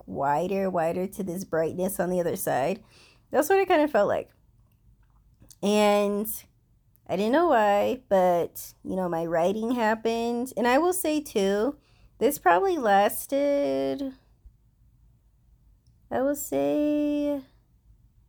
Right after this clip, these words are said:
like, two weeks, we'll say. I was posting to Instagram, but it was mainly just, like, fashion or, like,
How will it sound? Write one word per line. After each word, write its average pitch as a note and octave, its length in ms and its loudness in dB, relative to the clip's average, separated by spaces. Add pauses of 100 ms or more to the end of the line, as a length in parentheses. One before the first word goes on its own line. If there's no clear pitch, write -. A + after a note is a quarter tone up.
(680)
like, C4 180 -2
two D#4+ 240 -4
weeks, F#3 540 -4 (420)
we'll G3 140 -6
say. F#3 460 -2 (680)
I A3+ 120 6
was C#4 180 4
posting D#4 920 2
to A#3+ 300 -2
Instagram, C4 760 0
but A3 140 2
it A3 60 2
was G#3+ 260 -2
mainly G#3 400 -2
just, G#3+ 260 -4
like, F#3+ 180 2
fashion F3+ 840 0
or, E3+ 160 0
like, E3 460 0